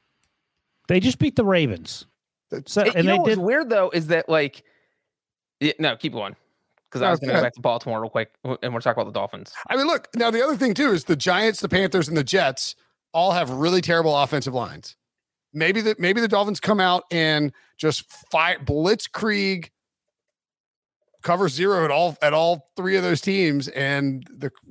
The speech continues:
Speaker 2: quarterbacks cough it up. They'll have to play Cam Newton, I guess, and maybe the legend Mike White. Um, you know,
Speaker 1: Legend.
Speaker 2: yeah, legend Mike White. Uh, I, look, man, maybe they,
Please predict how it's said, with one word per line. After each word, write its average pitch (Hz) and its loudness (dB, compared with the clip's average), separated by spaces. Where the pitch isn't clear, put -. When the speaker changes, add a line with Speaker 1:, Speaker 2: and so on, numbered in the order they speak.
Speaker 2:
quarterbacks 156 -2
cough 147 0
it 139 -2
up. 147 2
They'll 147 0
have 156 0
to 160 -4
play 151 0
Cam 147 -2
Newton, 147 0
I 135 -2
guess, 143 0
and 123 -6
maybe 139 -2
the 135 -4
legend 135 0
Mike 135 0
White. 139 0
Um, 113 -6
you 107 -8
know, 98 -8
Speaker 1:
Legend. 143 -4
Speaker 2:
yeah, - -4
legend 135 -4
Mike 131 0
White. - -4
Uh, - -2
I, - -6
look, 165 -2
man, 143 -2
maybe 208 2
they, 220 0